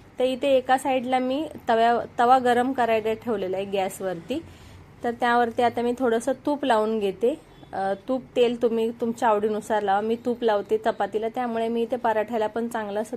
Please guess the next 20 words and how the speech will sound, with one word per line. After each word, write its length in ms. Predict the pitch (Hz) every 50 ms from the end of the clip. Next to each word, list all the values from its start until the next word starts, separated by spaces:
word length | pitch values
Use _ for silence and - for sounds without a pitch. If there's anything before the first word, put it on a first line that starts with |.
| - -
तूप 200 | 269 269 269 269
लावून 300 | 240 220 214 208 214 208
घेते. 540 | 202 185 180 - 233 311 - - - - - - - - - - - - - - - - - - - - - - - - -
तर 60 | 240
आणि 260 | 226 226 226 233 240 226 - - - 202 - -
गर-, 360 | 214 202 208 220 233 226 226 214 - - -
तवा 200 | 240 240 254 277 269 - - -
छान 180 | 277 269 269
मस्त 300 | 269 254 240 233 240 -
असा 200 | 254 254 - 269
गरम 440 | 240 220 233 233 233 240 247 254 247
झालेला 320 | 240 226 208 196 190 196
आहे. 80 | 202 220 226 -
तर 80 | 269 269
इकडे 340 | 262 240 233 240 233 233
मी 120 | 233 240 233
आता 160 | 226 226 240
पराठा 440 | 233 - 220 214 214 220 220 220 233
टाकून 420 | 220 233 214 208 - 233 233 240
घेते. 340 | 226 202 175 185 - 233 269